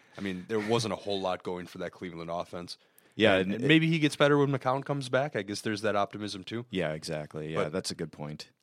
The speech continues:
Speaker 1: Again, bye weeks are coming up and tough decisions there. Uh, Orleans Darkwa, really poor game against the best run defense in the league, the Green Bay Packers, on Sunday night.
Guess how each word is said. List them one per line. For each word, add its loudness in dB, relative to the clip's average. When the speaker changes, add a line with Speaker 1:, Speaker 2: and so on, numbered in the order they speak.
Speaker 1:
Again, 0
bye 4
weeks 0
are -6
coming -8
up -6
and -14
tough -6
decisions -6
there. -4
Uh, 2
Orleans 2
Darkwa, 2
really 2
poor 2
game 0
against -4
the -14
best -2
run 0
defense -2
in -4
the -4
league, -6
the -12
Green -4
Bay -2
Packers, -6
on -6
Sunday -2
night. -2